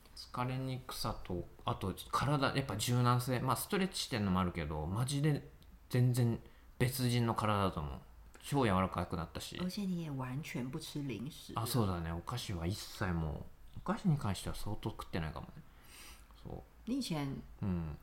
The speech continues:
Speaker 2: 不要说你啊，我们。
Speaker 1: 主食だね。主食、
Speaker 2: <laughs>
Speaker 1: ポテトチップス。
Speaker 2: 哪有那么夸张？
Speaker 1: でも、毎日のように食ってたからね、昔。
Speaker 2: 但是你以前很常买
Speaker 1: うん。うん。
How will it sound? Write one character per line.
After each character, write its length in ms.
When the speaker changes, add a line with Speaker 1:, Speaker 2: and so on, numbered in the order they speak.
Speaker 2:
不 60
要 80
说 100
你 180
啊， 220
我 100
们。 40
Speaker 1:
主 180
食 300
だ 100
ね。 160
主 160
食、 500
Speaker 2:
<laughs> 400
Speaker 1:
ポ 80
テ 100
ト 120
チ 100
ッ 80
プ 80
ス。 300
Speaker 2:
哪 140
有 60
那 100
么 100
夸 240
张？ 140
Speaker 1:
で 60
も、 160
毎 260
日 260
の 60
よ 80
う 20
に 20
食 80
っ 40
て 60
た 60
か 80
ら 60
ね、 260
昔。 440
Speaker 2:
但 200
是 120
你 400
以 160
前 180
很 280
常 240
买 300
Speaker 1:
う 20
ん。 40
う 40
ん。 200